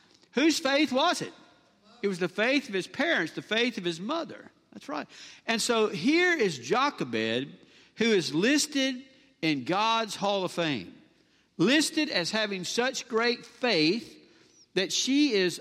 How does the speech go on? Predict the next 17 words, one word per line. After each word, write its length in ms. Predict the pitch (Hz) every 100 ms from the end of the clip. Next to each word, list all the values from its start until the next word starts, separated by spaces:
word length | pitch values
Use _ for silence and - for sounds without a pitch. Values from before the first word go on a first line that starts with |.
| 180
among 500 | 165 190 240 254 202
those 300 | 190 202 156
that 160 | 139
God 320 | 160 202 202
sets 300 | - 202 208
forth 340 | - 185 190 -
as 200 | 170 151
an 100 | 151
example 580 | 139 160 185 180 139 123
of 100 | 135
what 220 | 143 139
we 380 | 165 208 214 214
are 200 | 175 170
supposed 680 | - 151 175 170 160 - - _ _ _ _ _
to 120 | 147
be 200 | 143 160
like. 400 | 123 85 - -